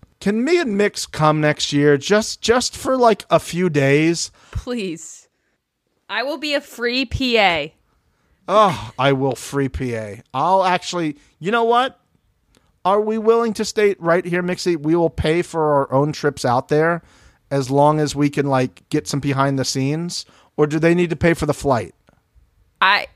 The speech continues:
Speaker 2: if they could, if they could pay for the board, I will pay for the
Speaker 1: Okay.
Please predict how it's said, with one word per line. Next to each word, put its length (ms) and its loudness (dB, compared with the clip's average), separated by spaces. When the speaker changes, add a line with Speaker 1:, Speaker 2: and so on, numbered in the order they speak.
Speaker 2:
if 140 -4
they 180 0
could, 200 -6
if 180 -6
they 200 0
could 260 -6
pay 360 0
for 600 0
the 260 -12
board, 520 -6
I 140 2
will 120 0
pay 220 -6
for 80 -20
the 120 -18
Speaker 1:
Okay. 200 2